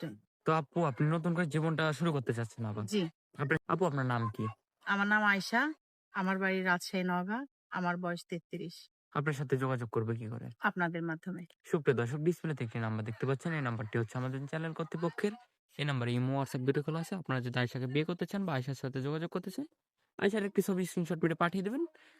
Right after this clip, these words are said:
Speaker 2: সাথে ভয়েস করে জানিয়ে দেবেন কোথা থেকে বলছেন, আমরা আয়শার সাথে যোগাযোগ করিয়ে দেবো। আপু, নামাজ কালাম পড়েন?
Speaker 1: জি ভাই, আমি যখন একজন মুসলমান নারী, অবশ্যই নামাজ কালাম করি।
Speaker 2: আমাদের ভিডিও তো প্রবাসী ভাইরাও দেখে, যদি কোনো প্রবাসী ভাইরা আপনাকে বিয়ে করতে চায়,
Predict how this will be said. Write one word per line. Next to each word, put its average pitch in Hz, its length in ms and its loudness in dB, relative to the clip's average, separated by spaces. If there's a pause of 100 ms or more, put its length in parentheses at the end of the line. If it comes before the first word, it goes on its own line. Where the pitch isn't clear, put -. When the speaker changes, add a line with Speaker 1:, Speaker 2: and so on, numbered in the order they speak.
Speaker 2:
সাথে 156 140 4
ভয়েস 156 220 2
করে 156 160 2
জানিয়ে 151 260 2
দেবেন 151 200 0
কোথা 156 200 0
থেকে 170 140 0
বলছেন, 180 340 0
আমরা 160 180 0
আয়শার 131 240 0
সাথে 131 340 0
যোগাযোগ 123 280 0
করিয়ে 131 220 4
দেবো। 104 160 -4 (360)
আপু, 180 200 4
নামাজ 147 220 4
কালাম 143 240 0
পড়েন? 151 280 -2 (440)
Speaker 1:
জি 208 160 2
ভাই, 196 200 2
আমি 190 180 2
যখন 202 240 2
একজন 196 260 0
মুসলমান 196 460 0
নারী, 196 320 -2
অবশ্যই 254 400 -6
নামাজ 170 260 -2
কালাম 175 240 -4
করি। 180 180 -8 (720)
Speaker 2:
আমাদের 151 320 4
ভিডিও 143 220 2
তো 139 420 2 (380)
প্রবাসী 147 340 8
ভাইরাও 135 320 4
দেখে, 117 360 0
যদি 117 180 -2
কোনো 135 240 -2
প্রবাসী 147 420 0
ভাইরা 135 200 2
আপনাকে 131 280 -2
বিয়ে 151 180 -2
করতে 127 200 -2
চায়, 123 180 -4